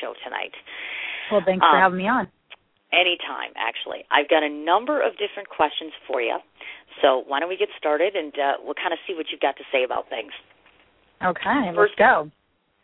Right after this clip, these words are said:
Speaker 1: All right. First of all, let's talk Real Housewives of Orange County. Um, I realize over time and having watched this franchise over the last couple of years, I've noticed it's really become, like, a staple in today's society, really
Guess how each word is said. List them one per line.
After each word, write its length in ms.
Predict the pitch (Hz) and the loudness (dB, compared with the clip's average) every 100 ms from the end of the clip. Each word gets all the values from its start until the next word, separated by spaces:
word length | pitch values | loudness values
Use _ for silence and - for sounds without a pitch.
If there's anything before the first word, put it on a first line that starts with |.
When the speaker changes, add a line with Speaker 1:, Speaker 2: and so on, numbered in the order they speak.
| _ 151 | _ 2
Speaker 1:
All 120 | 135 | 4
right. 180 | 123 - - | 4 0 -2
First 240 | 240 247 247 | 0 0 2
of 100 | 190 | 6
all, 240 | 180 180 - | 6 4 0
let's 220 | 156 - | -2 -2
talk 280 | - 147 - | -2 -2 0
Real 120 | 131 | -6
Housewives 480 | 127 120 - 110 107 | -4 -6 -6 -12 -12
of 100 | 101 | -16
Orange 240 | 95 98 - | -20 -16 -12
County. 460 | - - - - _ _ - - - - - - - | -12 -14 -18 -20 _ _ -12 -12 -12 -14 -16 -18 2
Um, 300 | 151 135 135 _ - | 4 4 2 _ 0
I 60 | 143 | 0
realize 460 | 175 208 156 151 151 | 4 6 6 4 0
over 180 | 143 | -4
time 380 | 147 - 139 135 | -6 -2 -2 -2
and 80 | 135 | -4
having 360 | 139 135 135 131 | -2 -2 -4 -4
watched 340 | 131 131 - - | 0 0 -4 -8
this 100 | 131 - | -10 -6
franchise 500 | 139 123 131 139 127 123 | -2 -2 -2 -2 -2 -4
over 160 | 123 123 | -6 -2
the 60 | |
last 240 | 127 123 - | 0 -2 -6
couple 220 | - 127 | -8 -6
of 80 | 127 | -6
years, 320 | 131 135 123 - - - - - | -2 -2 -2 -6 -14 -14 -12 2
I've 160 | 147 147 | 2 4
noticed 400 | 160 214 226 - | 2 2 2 -2
it's 160 | 156 - | -8 -4
really 240 | 170 202 | 0 2
become, 400 | 185 156 - 147 | 0 -4 -2 -2
like, 160 | 135 - | -2 -4
a 60 | - - | -8 -4
staple 380 | 135 135 123 | -4 -4 -6
in 100 | 120 | -8
today's 320 | - - 113 - | -10 -10 -10 -10
society, 580 | 113 117 107 104 90 - _ 143 | -10 -2 -2 -2 -6 -14 _ 0
really 180 | 135 | 2